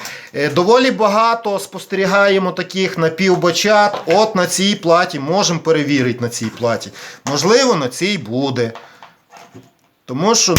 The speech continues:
ну, буває імпорт із. Друзі, є, є позолота! Є позолота! Бачите, через що я кажу, що треба перевіряти.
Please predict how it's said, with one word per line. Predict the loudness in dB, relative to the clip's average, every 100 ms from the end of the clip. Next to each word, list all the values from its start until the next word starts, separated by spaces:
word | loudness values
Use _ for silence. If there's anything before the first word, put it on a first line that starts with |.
| 0
ну, | -6
буває | -8 -8 -4 0 0 -2 -6 -10
імпорт | -6 -4 -4 -8 -10 -8
із. | -4 -2 -2 -4 -12 _ _ -20 -20 _ _ _ _ _ _ _ _ _ _
Друзі, | -2 2 4 4 0
є, | 0 2 0 0 -2 -2
є | 2 2 2
позолота! | -2 -6 -4 -2 0 -2 -4 -8 -12 -12 -14 -14 -10 -2
Є | 0 2
позолота! | 0 -2 -2 0 0 2 2 0 0 0 0 -4 -12 -18 -18 -14 -8 0
Бачите, | 4 4 0 -4 -6
через | -8 -4
що | 2 4
я | 4
кажу, | 2 -2 0 0
що | 0
треба | -2 2 2 2
перевіряти. | 2 4 4 6 6 6 4 0